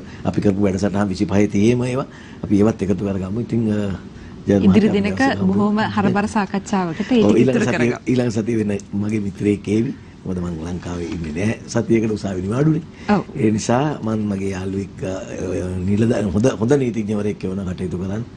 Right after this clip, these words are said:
Speaker 1: එයාටත්, අ, <laughs> සුබ පතනවා. ඔයගලන්ට සුබ පතනවා. විශේෂයෙන් සියතට.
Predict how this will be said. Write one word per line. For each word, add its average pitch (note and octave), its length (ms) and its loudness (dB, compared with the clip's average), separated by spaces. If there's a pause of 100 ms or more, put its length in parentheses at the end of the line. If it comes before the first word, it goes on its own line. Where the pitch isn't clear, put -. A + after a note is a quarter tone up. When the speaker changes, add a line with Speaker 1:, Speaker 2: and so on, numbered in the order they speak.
(440)
Speaker 1:
එයාටත්, G#2 500 0
අ, G#2 80 0 (380)
<laughs> - 380 -10
සුබ G#2+ 140 2
පතනවා. A2 380 2
ඔයගලන්ට B2 320 4
සුබ A#2 140 0
පතනවා. A2 240 0
විශේෂයෙන් C3 340 2
සියතට. A2 400 4